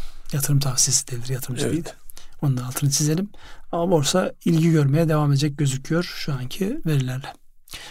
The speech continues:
Speaker 1: Kapatalım.
Speaker 2: Buyurun.
Speaker 1: Erkam Radyo'nun değerli dinleyenleri,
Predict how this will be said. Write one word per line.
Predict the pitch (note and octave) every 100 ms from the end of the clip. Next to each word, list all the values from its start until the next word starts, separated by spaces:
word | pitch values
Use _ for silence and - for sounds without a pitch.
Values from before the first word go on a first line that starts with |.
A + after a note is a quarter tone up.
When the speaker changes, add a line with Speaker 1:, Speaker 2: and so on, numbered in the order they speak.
| -
Speaker 1:
Kapatalım. | - - D#3 C#3+ - - -
Speaker 2:
Buyurun. | D3 A2+ - - - - - - - -
Speaker 1:
Erkam | E3+ E3+ F#3+
Radyo'nun | F3+ F3 E3+
değerli | E3 E3
dinleyenleri, | E3 D#3+ D#3 E3